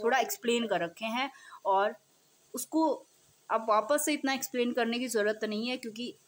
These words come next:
अभी तक तो माइंड में बैठ ही गया होगा, लेकिन फिर भी हम यहाँ पे देख लेते हैं। Coral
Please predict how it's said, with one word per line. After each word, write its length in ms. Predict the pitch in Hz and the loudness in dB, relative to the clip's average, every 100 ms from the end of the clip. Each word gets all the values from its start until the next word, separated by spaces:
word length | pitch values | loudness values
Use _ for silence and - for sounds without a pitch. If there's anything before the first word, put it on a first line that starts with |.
| - | -4
अभी 240 | 208 202 277 | -4 0 0
तक 120 | 277 | -2
तो 160 | 269 247 | -2 -2
माइंड 240 | 196 202 | -2 -2
में 100 | 233 | 0
बैठ 240 | 180 180 | 0 0
ही 60 | 202 | -2
गया 160 | 190 170 | -2 -2
होगा, 180 | 170 | 0
लेकिन 280 | 277 233 226 | -2 -2 -4
फिर 200 | 214 208 | -2 0
भी 140 | 208 220 | 0 -2
हम 160 | 214 | -2
यहाँ 140 | 190 185 | -4 -4
पे 120 | 196 | -4
देख 180 | 185 180 | -6 -6
लेते 240 | 190 175 180 | -8 -8 -8
हैं। 240 | 220 311 _ _ _ _ _ _ _ _ _ _ _ _ _ _ _ _ _ _ _ _ _ _ - | -8 -10 _ _ _ _ _ _ _ _ _ _ _ _ _ _ _ _ _ _ _ _ _ _ 2
Coral 300 | 254 311 339 | 4 6 4